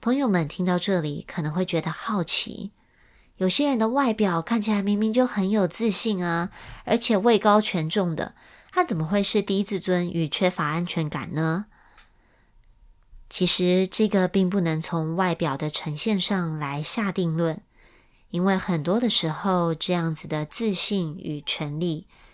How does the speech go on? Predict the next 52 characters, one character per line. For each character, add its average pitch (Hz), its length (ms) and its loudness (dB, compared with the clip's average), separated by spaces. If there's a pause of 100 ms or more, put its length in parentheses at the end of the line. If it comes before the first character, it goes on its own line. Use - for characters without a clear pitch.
(440)
只 202 160 4
是 285 180 4
由 190 180 4
于 180 200 2
过 196 260 0
度 190 160 0
的 175 160 0
不 214 140 0
安 220 180 2
全 170 260 -2
感 160 280 -4 (240)
所 151 300 -4
营 151 220 -8
造 180 220 -2
出 202 220 -4
的 185 100 -2
一 156 140 -2
种 151 240 -6
表 151 240 -4
象， 165 380 -2 (680)
它 254 200 -4
也 170 280 2
跟 196 280 -2
我 160 140 -2
们 151 220 -4
所 160 240 -2
压 175 240 -4
抑 180 140 0
的 160 280 -4
内 165 200 0
在 160 200 -4
黑 202 280 -2
暗 214 140 0
面 165 240 -4
有 143 140 -8
关， 151 440 -8 (640)
也 170 160 0
就 180 160 2
是 180 280 0
荣 156 220 -2
格 156 360 -2
在 160 320 -4
心 208 260 -2
灵 175 200 0
结 160 200 -2
构 190 180 -2
图 160 220 -6
中 202 380 -2
所 139 280 -6
说 160 280 0
的 147 240 -4
shadow， 196 600 -2